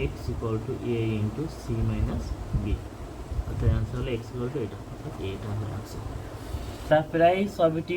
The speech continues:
V changed from টু ফর্টি টু টাকা to থ্রি হান্ড্রেড টাকা। What is the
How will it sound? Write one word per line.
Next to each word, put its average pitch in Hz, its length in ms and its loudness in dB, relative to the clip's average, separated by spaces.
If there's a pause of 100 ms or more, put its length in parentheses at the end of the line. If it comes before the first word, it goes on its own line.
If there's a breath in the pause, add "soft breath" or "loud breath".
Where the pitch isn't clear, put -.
V 180 40 -4 (300)
changed 180 580 2 (300)
from 156 560 8 (1300)
টু 208 120 0 (180)
ফর্টি - 600 0 (180)
টু 156 100 8 (220)
টাকা 127 260 6 (220)
to 185 80 0 (340)
থ্রি 208 260 2
হান্ড্রেড 135 220 2 (100)
টাকা। 110 200 0 (240)
What 175 240 8
is 151 120 0
the 139 80 -2